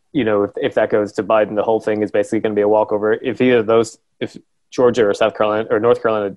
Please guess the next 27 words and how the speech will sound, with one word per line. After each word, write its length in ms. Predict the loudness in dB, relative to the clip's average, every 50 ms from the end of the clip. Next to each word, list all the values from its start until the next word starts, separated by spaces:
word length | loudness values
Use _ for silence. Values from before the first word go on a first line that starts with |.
| _ _
go 180 | 0 0 0
to, 440 | 0 0 -2 -2 -2 -2 -4 -6 -10 -14 _ _ _ _ _ _ -4 0
uh, 340 | 2 2 2 2 0 -2 -4 -6 -12 _
go 160 | 0 0 2
to 320 | 2 0 -2 -2 -4 -8 -4 _
Biden, 280 | 0 2 2 0 -2
it's, 300 | -6 -8 -8 -10 -20 -20 _ _ _ _ _
you 140 | -4 -2 0
know, 100 | 0 -2
it's 120 | -2 -4
a, 160 | -6 -6 -6
it's 120 | -8 -6 -6
a 40 |
done 280 | -10 -4 -2 -4 -2 -2
deal. 280 | -2 0 2 2 0 0
But 300 | 0 -2 -2 -2 -4 _ _ _ _ _ _ _ _ _ _
I 120 | -2 -2
just 220 | 0 -4 -8 -4 0
think, 340 | 0 0 0 0 -8 -20 _ _ _ _ _
I, 200 | 0 0 0 0 -2 -8 -6 -2
I, 320 | -2 -2 -2 0 -2 -2 0
I 100 | 2 2
don't 120 | 2 2
know. 120 | 2 2 2
I 60 | 2
just 220 | 0 -2 -10 -4
think 220 | _ -4 -4 -4